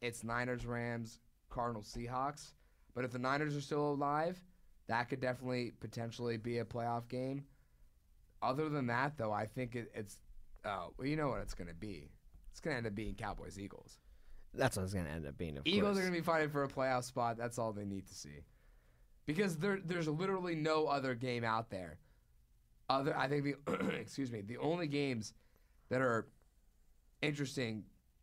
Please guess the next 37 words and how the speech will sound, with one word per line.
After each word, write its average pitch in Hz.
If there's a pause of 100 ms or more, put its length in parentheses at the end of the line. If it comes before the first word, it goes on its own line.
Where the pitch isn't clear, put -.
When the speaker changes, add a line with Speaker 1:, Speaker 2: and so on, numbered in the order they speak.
(340)
Speaker 1:
for 139
a 123
national 123
audience 104
are 107
Steelers-Ravens, 120 (560)
uh, 104 (580)
Cowboys-Eagles, 107 (380)
Niners-Rams. 104 (1120)
That's 123
it. 135 (800)
Speaker 2:
Now, 135 (160)
we 139
just 143
said 147
that 127
we, 120
or 123
at 117
least 113
I 120
think 123
that 113
the 110
Browns 107
are 107
gonna 101
be 95
the 90
team 98
that 92
ends 92
up 90
grabbing 95
the 90
division 92
title. 90